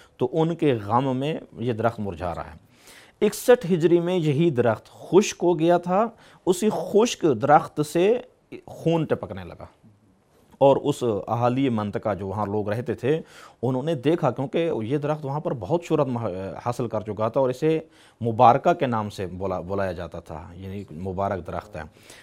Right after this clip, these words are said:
تو صاف ظاہر ہے جب ایسا کوئی واقعہ پیش آتا ہے تو سارے لوگ، آ، توجہ کرتے ہیں کہ یہ کیا ہو گیا ہے۔ تو لوگوں نے کہا ہے کہ ہم نے جا کر دیکھا کہ اس سے اس رات شب عاشورہ کے بعد خون، آ،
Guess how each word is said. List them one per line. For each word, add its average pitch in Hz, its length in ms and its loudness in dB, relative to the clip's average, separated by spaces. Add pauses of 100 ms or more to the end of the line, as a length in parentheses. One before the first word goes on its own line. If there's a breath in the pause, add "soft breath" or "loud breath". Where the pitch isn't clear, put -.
(120)
تو 127 80 -4
صاف 135 260 6
ظاہر 160 160 4
ہے 160 80 6
جب 151 200 2
ایسا 135 220 2
کوئی 127 160 -2
واقعہ 127 240 2
پیش 131 240 0
آتا 127 240 4
ہے 143 100 4
تو 131 120 -2
سارے 123 280 4
لوگ، 127 180 4
آ، - 180 -10 (600)
توجہ 123 280 0
کرتے 131 300 0
ہیں 131 60 -2
کہ 120 80 -4
یہ 110 140 -2
کیا 131 140 2
ہو 127 140 4
گیا 127 180 -2
ہے۔ 160 60 -4 (360 soft breath)
تو 123 120 0
لوگوں 131 300 4
نے 135 260 -2
کہا 117 300 -2
ہے 147 120 -2
کہ 147 120 -6
ہم 123 140 -4
نے 110 100 -2
جا 104 160 -2
کر 107 160 -4
دیکھا 104 320 -4
کہ 127 120 -8
اس 113 120 -6
سے 160 200 -2
اس 127 320 -6
رات 110 340 -2
شب 104 340 -8
عاشورہ 104 380 -6
کے 98 60 -10
بعد 117 240 -6
خون، 143 400 -2
آ، 95 40 -10